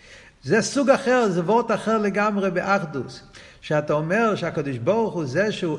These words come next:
אחד, זה שהקדוש ברוך הוא אחד, כי בעצם הוא אחד, כי אי אפשר שיהיה משהו אחר. לא בגלל ששללת, לא בגלל שביטלת, הוא אחד, כי ככה זה האמת. האמת הוא שהוא אחד ויחיד, אמיתיס אימוצא, אין שום מציאות חוץ ממנו. זה האמת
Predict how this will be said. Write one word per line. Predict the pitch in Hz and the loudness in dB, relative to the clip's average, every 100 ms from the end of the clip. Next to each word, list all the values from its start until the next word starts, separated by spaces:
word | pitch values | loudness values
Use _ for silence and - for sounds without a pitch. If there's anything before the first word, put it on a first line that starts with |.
| - | -2
אחד, | 180 233 180 165 147 | -2 -2 -2 -2 -2
זה | 127 190 | -4 -4
שהקדוש | 190 185 156 135 | -2 -4 -4 -2
ברוך | 139 190 151 | 0 0 -2
הוא | 165 202 | -2 -2
אחד, | 180 180 - - - | -2 -4 -6 -20 -12
כי | - 180 | -2 4
בעצם | 240 294 285 269 | 8 6 6 0
הוא | 247 208 | 2 0
אחד, | 175 160 | 0 -2
כי | - 208 | -2 0
אי | 269 277 | 6 6
אפשר | - 269 240 | 8 4 4
שיהיה | 247 262 | 2 2
משהו | 233 233 233 | 2 0 0
אחר. | 226 254 208 - - - - | 0 0 0 -6 -18 -20 -6
לא | 214 277 | 4 4
בגלל | 254 262 262 220 | 4 4 4 4
ששללת, | 208 214 196 202 233 226 226 | 2 2 4 4 4 2 2
לא | 196 202 | 2 2
בגלל | 226 220 220 | 0 2 2
שביטלת, | - 196 202 208 214 214 190 - - | 0 -2 0 2 0 0 -8 -12 0
הוא | 214 262 | 6 8
אחד, | 285 254 - | 6 4 0
כי | 220 | 0
ככה | 247 240 254 233 | 4 4 4 4
זה | 254 | 2
האמת. | 247 269 254 | 4 4 4
האמת | 190 208 247 247 | 2 4 2 4
הוא | 285 247 | 2 2
שהוא | 202 196 233 | 4 4 4
אחד | 233 226 | 2 2
ויחיד, | 233 247 226 208 208 208 - - 175 | 4 4 2 0 0 -4 -16 -2 2
אמיתיס | 240 240 214 | 2 2 0
אימוצא, | 254 277 269 226 | 4 4 4 4
אין | 226 | 0
שום | 240 | 0
מציאות | 240 247 240 | -2 -2 -2
חוץ | 233 | -2
ממנו. | 226 233 180 120 | -2 -2 -2 -4
זה | 156 247 | 0 2
האמת | 247 254 | 4 2